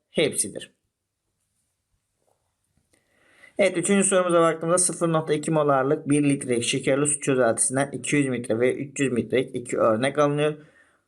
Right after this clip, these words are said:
Bu iki örnek çözeltiyle ilgili yargılanan hangileri doğrudur? Bakın şöyle söyleyeyim. İki tane örnek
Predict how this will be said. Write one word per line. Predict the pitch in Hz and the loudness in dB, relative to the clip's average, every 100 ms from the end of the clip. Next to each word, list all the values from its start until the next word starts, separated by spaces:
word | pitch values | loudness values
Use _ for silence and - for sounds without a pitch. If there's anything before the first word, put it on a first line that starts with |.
| _ | _
Bu | 170 170 | -2 0
iki | 147 - | -2 0
örnek | 165 139 110 - | 2 2 -2 -2
çözeltiyle | 143 143 139 139 117 - | 0 2 2 2 -4 -2
ilgili | 147 147 147 147 123 | 0 0 2 0 0
yargılanan | 139 139 123 104 98 - | 0 0 -2 -4 -4 -8
hangileri | - - 143 156 135 113 139 160 - _ _ | -10 -2 -2 -2 -2 0 0 -4 -10 _ _
doğrudur? | 190 143 123 160 147 | 2 2 2 -2 -2
Bakın | 151 160 | -2 -4
şöyle | 151 156 147 | 0 0 0
söyleyeyim. | 143 127 151 | -2 -2 -4
İki | 143 - | -4 -4
tane | 143 123 | -2 0
örnek | 104 120 120 139 139 - | 2 2 2 -2 -4 -12